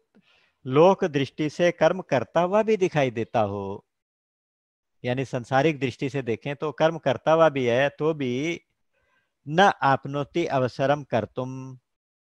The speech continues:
वक्तुम एव न किंचन", तो उस व्यक्ति के लिए कोई भी अवसर कर्म करने का या बोलने का नहीं होता।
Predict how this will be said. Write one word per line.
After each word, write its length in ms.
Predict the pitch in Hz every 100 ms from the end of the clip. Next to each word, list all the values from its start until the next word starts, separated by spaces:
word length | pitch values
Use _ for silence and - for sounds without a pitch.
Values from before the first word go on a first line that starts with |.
| _ _ _ _ _ _ -
वक्तुम 560 | 120 135 _ 151 143 147 127
एव 400 | 123 123 131 - 120
न 280 | 123 135 127
किंचन", 440 | 113 104 - 110 107 110 110 107 107 _ _ _ _ _ _ _ _
तो 100 | 165
उस 480 | - - 147 131 -
व्यक्ति 480 | 143 127 - - 135
के 200 | - 117
लिए 580 | 107 101 107 117 135 139
कोई 360 | _ 127 131
भी 180 | 143 180
अवसर 480 | - 135 123 - 175
कर्म 340 | - 135 131 139
करने 420 | 135 117 131 139
का 220 | - 160
या 160 | 170 147
बोलने 460 | 120 117 117 120
का 180 | - 139
नहीं 200 | 113 90
होता। 260 | 82 -